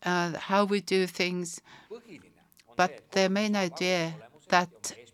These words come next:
uh, we understand who we are, what is our purpose, and then s-, uh, structures accordingly, organizes accordingly. God,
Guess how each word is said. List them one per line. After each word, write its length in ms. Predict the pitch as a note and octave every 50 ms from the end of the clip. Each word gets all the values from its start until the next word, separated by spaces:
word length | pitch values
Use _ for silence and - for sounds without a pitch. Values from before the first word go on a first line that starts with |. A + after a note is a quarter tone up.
| - -
uh, 140 | F3+ F3+ E3+ F3
we 220 | F3 F3 F3 E3+
understand 640 | E3+ F3+ E3 E3+ E3+ - - - G3+ G#3 G3+ G3 F#3+
who 280 | - - - F#3+ G3
we 260 | G3 F3+ F3+ E3+ E3+ E3+
are, 280 | E3+ F#3 G3 G3 G3
what 240 | F#3+ - E3 E3 -
is 120 | - E3
our 140 | E3+ E3 E3
purpose, 640 | D#3 - - G3 G3+ G3+ - - F3 E3+ E3+ - - A#2+ A#2 -
and 380 | F#3 G3+ G#3+ G#3+ G#3+ G#3 G3
then 280 | - A#3+ D4+ G4+ G4+ E4+
s-, 280 | - - - - - - -
uh, 80 | G3 G#3
structures 720 | F#3+ - - - F4 F4 - - - A#3 G3+ G3 - - - -
accordingly, 1120 | G#3 G#3 - _ _ _ - A#3 A#3 A#3 A#3 A3+ - F3+ D3 C#3+ C#3 - C3+ B2 E2+ - - -
organizes 800 | F#3+ G#3 G#3+ - A#3 A3 G#3 G3 F#3+ F#3+ - F#3+ F#3 E3+ - - -
accordingly. 920 | E3+ E3+ - - G3 G3 F#3 - - D#3 C#3+ C#3 - - D3 - - - _ _ _ _ _ _ _ _ _ _ _ _ _ _ _ _ _ _ _ _ _ _ _ _ _ _ _ _ _ _ _ _ _ _ _ _ _ _ _ _ _ _ _ _ _ _ _ _ B2 A#2 G2+ F#2+ _ F2 F2 G2+ A2+ C#3+ F#3 - _ _ _ _ _ _ _ _ _ _ _ _ _ _ _ _ B2+ - G#2 _ _ _ _ _ - F#3+ A3 B3
God, 420 | - F#3+ F#3 F3+ E3+ F3 E3+ -